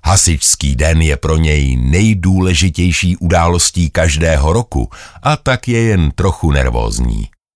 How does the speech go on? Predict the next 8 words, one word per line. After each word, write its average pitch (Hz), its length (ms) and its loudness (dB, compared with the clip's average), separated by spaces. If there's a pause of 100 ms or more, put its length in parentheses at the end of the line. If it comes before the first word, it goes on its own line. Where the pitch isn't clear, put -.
(160)
No 90 220 2
a 76 220 0
když 71 460 0
je 62 160 -2
nervózní, 101 1000 2 (120)
tak 71 200 -2 (220)
každému 71 640 0
tyká. 55 560 -4